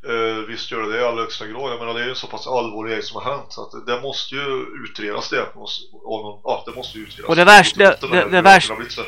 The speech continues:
Speaker 2: det värsta är att det är ett skogsbolag som har haft en skogsmaskin som har be-, som har gjort en markberedning, och då kommer det kontakt med stenar. Då uppstår det
Speaker 1: Ja.
Speaker 2: gni-, då uppstår det gnister.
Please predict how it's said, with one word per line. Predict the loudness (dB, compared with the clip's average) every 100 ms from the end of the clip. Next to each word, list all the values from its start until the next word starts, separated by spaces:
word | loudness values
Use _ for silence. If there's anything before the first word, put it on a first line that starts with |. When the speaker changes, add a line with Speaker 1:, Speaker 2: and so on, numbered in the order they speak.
| -14
Speaker 2:
det | -6 2
värsta | 4 4 4
är | 4
att |
det | 4
är |
ett | 0
skogsbolag | 2 0 0 0 4 6 6 4
som | 2
har | 8
haft | 8 8
en | 2 -2
skogsmaskin | -2 -2 -2 0 0 2 2 0
som | 2 2
har |
be-, | 4 0 -2
som | -4 4
har | 6
gjort | 6 2 2
en | 4
markberedning, | 8 8 4 -2 2 4 4 4 2
och | 2 0
då | 0
kommer | 2 2 4
det |
kontakt | 2 2 2 2 -2
med | -6
stenar. | 2 4 6 6 6 4 2 -10 -18 4
Då | 8
uppstår | 10 8 8 4
det |
Speaker 1:
Ja. | 4
Speaker 2:
gni-, | 2
då | 8 8
uppstår | 8 6 2
det | 2
gnister. | 4 2 2 -2 2 2 2